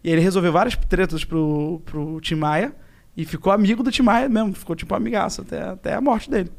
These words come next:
Tem várias histórias, tem uma história muito boa que tem, isso é documentado. A história que ele tá, ele, era o show do, do banco, um banco ia fazer um show, tá até hoje o banco, e contratou ele pra fazer um show.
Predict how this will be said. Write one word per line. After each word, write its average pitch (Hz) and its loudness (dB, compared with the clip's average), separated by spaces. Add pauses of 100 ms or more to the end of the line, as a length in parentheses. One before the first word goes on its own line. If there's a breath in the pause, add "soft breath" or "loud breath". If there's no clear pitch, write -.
(240)
Tem 185 -2
várias 247 2
histórias, 202 0
tem 196 -2
uma 196 0
história 190 0
muito 220 -6
boa 185 2
que - -16
tem, 262 -4
isso 247 -6
é 302 -2
documentado. 220 0 (340 loud breath)
A 170 -4
história 175 2
que 175 -2
ele 160 0
tá, 165 2
ele, 151 -4 (200)
era 170 -2
o 180 -2
show 208 0
do, 180 -8 (540)
do 160 -4
banco, 156 0
um 165 -4
banco 156 2
ia 165 -4
fazer 160 -6
um 156 -6
show, 151 -8
tá - -6
até 180 -2
hoje 160 -2
o - -4
banco, 170 0 (340 loud breath)
e 165 -4
contratou 196 -2
ele 185 -2
pra 202 -6
fazer 185 -4
um 220 -2
show. - -2